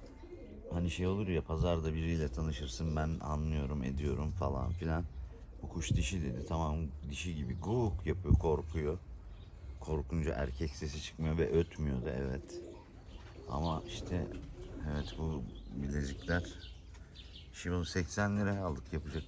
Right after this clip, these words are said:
bir şey yok. Ya zaten en son yani dur bakalım bunları nasıl yapacağız, nasıl üreteceğiz, nasıl olacak? Bu Araplardan nasıl kurtulacağız?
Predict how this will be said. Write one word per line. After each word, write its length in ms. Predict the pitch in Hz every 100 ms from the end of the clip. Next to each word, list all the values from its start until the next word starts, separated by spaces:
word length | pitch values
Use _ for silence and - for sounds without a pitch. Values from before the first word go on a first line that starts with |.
| -
bir 40 |
şey 140 | - -
yok. 220 | - - - - - - - - -
Ya 180 | 71 71
zaten 420 | 71 76 73 80
en 280 | 50 69 73
son 280 | 73 76 80 80 - - - - - - - - - - - - 62
yani 380 | 60 60 60 60 - - - - -
dur 100 | 73
bakalım 440 | 73 - 65 65
bunları 340 | 67 69 67 - - - - - - - -
nasıl 280 | 76 -
yapacağız, 360 | 76 67 65 64
nasıl 340 | 69 71 71
üreteceğiz, 520 | 71 67 - - 67 71
nasıl 300 | 71 69 73
olacak? 480 | 62 60 73 - - - - - - -
Bu 100 | -
Araplardan 800 | 76 80 80 - 82 80 82 80
nasıl 260 | 82 73 -
kurtulacağız? 680 | 78 - 69 65 80 -